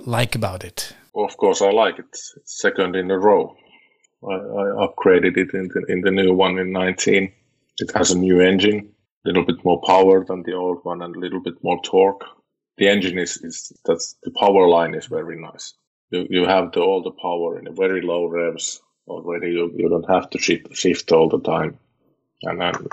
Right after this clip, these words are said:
Speaker 2: use the engine very, very nicely. That's a strong part. And also, you, there's no chain, so it's, it's really maintain free bike. And, and I, I, I think that it's, it's a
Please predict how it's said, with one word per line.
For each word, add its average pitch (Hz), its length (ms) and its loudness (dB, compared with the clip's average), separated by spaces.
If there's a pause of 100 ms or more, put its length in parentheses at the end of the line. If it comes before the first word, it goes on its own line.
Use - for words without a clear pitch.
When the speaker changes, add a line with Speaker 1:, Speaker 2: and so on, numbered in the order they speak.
Speaker 2:
use 92 280 4
the 90 160 4
engine 85 380 2
very, 85 320 0
very 85 300 2
nicely. 87 420 -2
That's 82 200 2
a 87 40 4
strong 85 400 0
part. - 320 0 (140)
And 90 100 4
also, 98 400 4
you, 95 320 -2
there's 92 300 -4
no 92 180 -6
chain, 104 480 -2 (280)
so 85 340 -4
it's, - 220 -8
it's - 220 -10
really 87 400 4 (760)
maintain 95 580 0
free 92 460 -4 (120)
bike. 87 340 4
And, 92 220 -6
and 90 280 -6
I, 92 140 -6
I, 95 400 0
I - 100 0
think 101 240 -4
that - 200 -2
it's, - 220 -6
it's - 280 -4
a - 140 -2